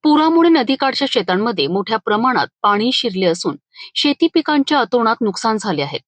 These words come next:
सोयाबीन, कपाशी, तूर यांसारख्या हंगामी पिकांचा फटका बसला आहे. या दरम्यान बुलढाण्यातील दोन महत्त्वाचे प्रकल्प, देऊळगाव राजा येथील खडकपूर्णा प्रकल्प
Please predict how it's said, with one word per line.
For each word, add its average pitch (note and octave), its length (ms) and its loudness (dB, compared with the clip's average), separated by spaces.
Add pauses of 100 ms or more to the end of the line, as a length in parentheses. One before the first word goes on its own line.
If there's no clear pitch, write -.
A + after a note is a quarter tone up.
(920)
सोयाबीन, D4 560 2
कपाशी, B3+ 440 -2
तूर A#3+ 240 -4
यांसारख्या G3+ 600 0
हंगामी A3+ 500 0
पिकांचा C4 460 -2
फटका G#3+ 360 -4
बसला F3 300 -4
आहे. - 140 -10 (460)
या E3+ 200 0
दरम्यान G#3+ 340 0 (420)
बुलढाण्यातील E4 560 4
दोन D4 260 4
महत्त्वाचे C4+ 480 2
प्रकल्प, E3 500 -4 (600)
देऊळगाव D4+ 500 2
राजा F#3+ 320 2
येथील A#3+ 360 0
खडकपूर्णा C#4 520 0
प्रकल्प A#3 460 -2